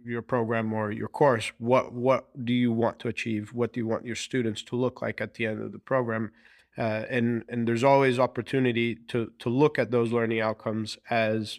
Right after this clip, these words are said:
the anchor points that will guide you, whatever method or model that you choose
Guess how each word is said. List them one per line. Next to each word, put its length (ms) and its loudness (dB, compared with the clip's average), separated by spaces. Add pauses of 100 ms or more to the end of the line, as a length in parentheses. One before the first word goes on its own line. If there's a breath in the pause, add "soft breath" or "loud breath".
the 180 2
anchor 280 2
points 460 -4
that 180 -4
will 180 -4
guide 380 0
you, 100 -2
whatever 380 0
method 720 -2
or 320 -4 (340 loud breath)
model 340 6
that 180 -8
you 100 -4
choose 480 -2